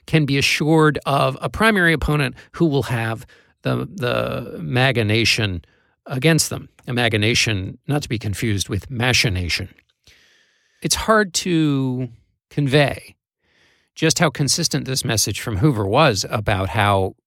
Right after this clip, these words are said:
awful it was that Congress was essentially just doing whatever the president wanted. "If we examine," said Hoover, "the fate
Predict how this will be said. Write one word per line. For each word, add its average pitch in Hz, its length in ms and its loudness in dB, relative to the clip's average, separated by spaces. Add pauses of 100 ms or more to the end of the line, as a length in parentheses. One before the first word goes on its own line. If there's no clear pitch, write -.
(260)
awful 151 340 2
it 113 120 -4
was 120 180 -2
that 113 140 -10
Congress 120 420 -2
was 92 120 -4
essentially 107 360 -4
just 95 240 -6
doing 110 300 2
whatever 95 240 -2
the 85 80 -6
president 87 420 -6
wanted. 107 380 -2
"If - 180 -2
we 208 140 2
examine," 185 680 2
said 135 340 0
Hoover, 92 320 -4
"the 87 100 -8
fate 214 460 -2